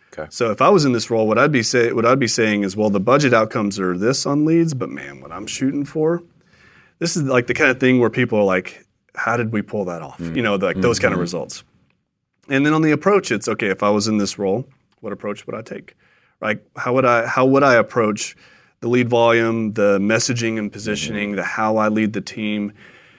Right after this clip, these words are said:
Speaker 2: And some of this is just a little bit more free flow, just kinda like, from my experience, this is what I've f-, found to work really, really well.
Speaker 1: Mm.
Speaker 2: And what this becomes is the story you tell that team member.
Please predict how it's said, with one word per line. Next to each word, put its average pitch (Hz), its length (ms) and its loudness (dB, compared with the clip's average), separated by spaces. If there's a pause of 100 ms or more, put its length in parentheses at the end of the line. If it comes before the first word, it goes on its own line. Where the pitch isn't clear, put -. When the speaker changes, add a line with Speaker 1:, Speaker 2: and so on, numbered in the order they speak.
(120)
Speaker 2:
And 127 160 -2
some 190 200 2
of 160 80 4
this 131 240 2
is 117 100 -2
just 113 180 -6
a 117 40 -4
little 117 140 0
bit 117 100 -2
more 110 240 0
free 110 320 -4
flow, 104 480 0
just 101 260 -4
kinda 107 240 -2
like, 95 320 0
from 139 320 2
my 131 140 4
experience, 113 640 -2
this 113 240 -6
is 104 100 -8
what 104 140 0
I've 98 240 -6
f-, 107 420 -16
found 101 240 -4
to 98 60 -4
work 92 260 -8
really, 92 240 -6
really 87 220 -8
well. 87 220 -10
Speaker 1:
Mm. 78 200 -14 (640)
Speaker 2:
And 120 200 0
what 160 160 2
this 180 180 2
becomes 139 800 -4 (120)
is 113 260 -2
the 104 120 -8
story 123 440 0
you 110 160 -2
tell 104 300 -6
that 85 200 -8
team 104 220 -14
member. - 260 -16